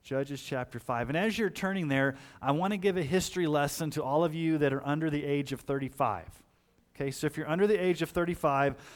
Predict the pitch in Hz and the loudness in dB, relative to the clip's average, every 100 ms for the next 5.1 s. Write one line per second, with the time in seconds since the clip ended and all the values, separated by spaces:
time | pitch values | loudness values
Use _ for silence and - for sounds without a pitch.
0 | - - 170 208 - 220 220 185 160 135 | -20 2 6 6 6 0 0 4 4 4
1 | 175 - - - - _ _ _ _ _ | 0 -6 -20 -20 -20 _ _ _ _ _
2 | _ _ _ _ - 151 214 254 247 240 | _ _ _ _ 0 6 8 8 6 2
3 | - - 247 180 151 175 208 - - - | 0 0 2 4 2 0 -4 -6 -6 -6
4 | - - - _ - - 190 135 131 143 | -6 -10 -16 _ -4 4 6 8 6 4
5 | 147 | -2